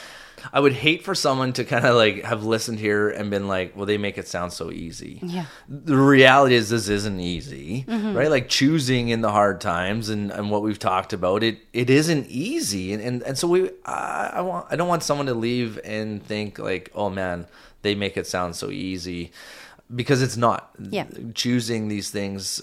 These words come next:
Speaker 1: uh, isn't always easy, but wow, like, it can sure change us, and it can
Speaker 2: Yeah.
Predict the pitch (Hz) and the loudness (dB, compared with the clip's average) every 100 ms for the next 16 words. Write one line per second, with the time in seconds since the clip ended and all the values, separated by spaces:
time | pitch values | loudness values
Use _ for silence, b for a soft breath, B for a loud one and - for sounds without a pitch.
0 | - 95 - 117 120 117 - 107 107 101 | -10 -12 -4 -2 -2 -4 0 0 0 0
1 | 120 123 123 123 139 - - - 135 - | -4 -2 -2 0 0 0 -12 -14 -4 0
2 | 160 156 151 131 B B B _ 127 131 | 4 4 6 4 B B B _ -6 -2
3 | 156 143 - - 135 127 135 147 147 B | 0 2 2 2 6 6 8 6 2 B
4 | B - - 120 123 123 110 110 - 104 | B -6 0 2 2 -2 -4 -8 2 4
5 | 85 90 127 - 120 113 - 190 | 4 2 0 -2 0 0 2 0